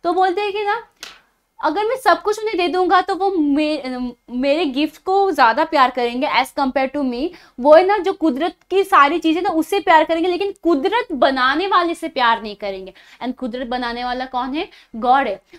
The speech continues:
तो इसमें ना दोनों का घाटा हुआ, मतलब यहाँ पर किसी की भी विजेता नहीं हुई, कोई भी जीता नहीं यहाँ पर, दोनों ही लूजर्स हुए, क्योंकि भगवान ने, गॉड ने उनके लिए, उन्हें बनाया, उनके लिए ये सब अच्छी सी bless-, ब्लेसिंग्स,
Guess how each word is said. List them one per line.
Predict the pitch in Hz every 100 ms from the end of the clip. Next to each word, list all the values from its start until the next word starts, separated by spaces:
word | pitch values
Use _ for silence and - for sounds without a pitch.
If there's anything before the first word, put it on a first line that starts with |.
| _
तो | 403
इसमें | 403 392
ना | 427 453
दोनों | 311 311 330 359
का | 403
घाटा | 392 285 269 269
हुआ, | 254
मतलब | 262 330
यहाँ | 381 370
पर | 403
किसी | 403 _ _ 339 359
की | 349
भी | 415
विजेता | 392 247 240 240 294 294 359
नहीं | 359 339
हुई, | 269
कोई | 226 285
भी | 285 320
जीता | 214 254 233 311
नहीं | 311
यहाँ | 294 220
पर, | 202 196 - -
दोनों | 226 294 320
ही | 359 403
लूजर्स | 311 269 285
हुए, | 269
क्योंकि | 247 311 392 440 - -
भगवान | 277 277 269 302 359
ने, | 339
गॉड | 247 247 285
ने | 302
उनके | 339 285 285
लिए, | 294 311 330 269 220 269
उन्हें | 262 311
बनाया, | 269 247 214 202 208 311 - -
उनके | 269 269
लिए | 285
ये | 302
सब | 294 330
अच्छी | - 262 302
सी | 330
bless-, | 233 233 220 - 240
ब्लेसिंग्स, | 214 247 247 - 302 214 -